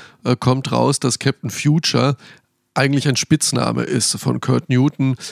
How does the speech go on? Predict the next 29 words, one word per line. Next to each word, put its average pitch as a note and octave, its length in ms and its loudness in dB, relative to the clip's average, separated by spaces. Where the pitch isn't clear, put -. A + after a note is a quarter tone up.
den B2+ 100 2
er C3+ 100 2
aus B2+ 100 0
seiner B2 200 0
Kindheit C#3+ 480 2
hat, C3 180 0
als A#2+ 200 -2
er - 120 -2
alleine C3 460 2
nur B2+ 320 2
aufgezogen C3 720 0
von B2 200 -2
dem A#2+ 140 -2
schwebenden B2+ 460 0
Gehirn B2+ 360 4
und B2+ 120 0
dem A2+ 120 0
Roboter B2 420 0
und A#2 140 -4
dem A#2 100 -4
Androiden, A#2+ 580 -4
äh, - 80 -2
rumspielte. C3+ 1000 0
Der A#2+ 180 -2
wuchs B2 240 0
ohne B2+ 260 2
andere A#2+ 280 -2
Menschen A#2 400 -2
auf, - 360 -2